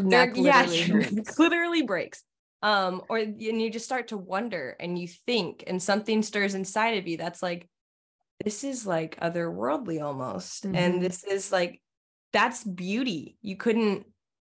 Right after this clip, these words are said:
Speaker 1: you can't just, like, nudge someone into that. They have to stumble upon it and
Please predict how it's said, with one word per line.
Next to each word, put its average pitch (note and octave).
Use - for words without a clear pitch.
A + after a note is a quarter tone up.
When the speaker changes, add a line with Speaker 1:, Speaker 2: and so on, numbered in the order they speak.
Speaker 1:
you G3+
can't G#3+
just, G#3+
like, F3
nudge F3
someone E3
into E3+
that. B2+
They F3
have F3
to F3
stumble F3
upon E3
it D#3+
and D#3+